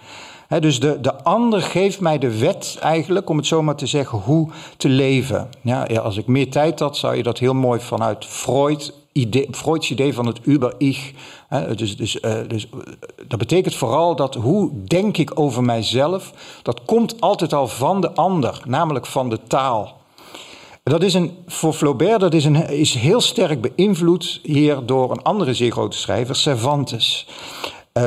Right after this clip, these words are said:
Don Quixote. En Don Quixote is begin, dus echt helemaal het begin zeventiende eeuw. Hij is natuurlijk de grote Italiaanse schrijver. Emma en Don Quixote,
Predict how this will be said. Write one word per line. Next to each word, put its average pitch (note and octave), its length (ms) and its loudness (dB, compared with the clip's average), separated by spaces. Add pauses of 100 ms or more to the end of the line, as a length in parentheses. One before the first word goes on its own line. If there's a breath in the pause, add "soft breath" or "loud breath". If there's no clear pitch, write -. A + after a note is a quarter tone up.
Don E3 160 2
Quixote. B2+ 640 0
En B2 120 0
Don D3 160 2
Quixote F#3+ 380 0
is A#2 120 -4
begin, F#3+ 580 2
dus A2 180 -2
echt - 220 -2
helemaal C#3 460 2
het A#2 80 0
begin A#2+ 300 0
zeventiende G#2+ 560 0
eeuw. G#2 260 2 (680 loud breath)
Hij - 100 -4
is - 100 -4
natuurlijk C#3 260 -2 (160)
de A2+ 80 -4
grote B2+ 260 -2
Italiaanse B2 580 0
schrijver. G#2 420 -4
Emma F#3 340 0
en D#3 100 2
Don D3+ 180 2
Quixote, - 640 -2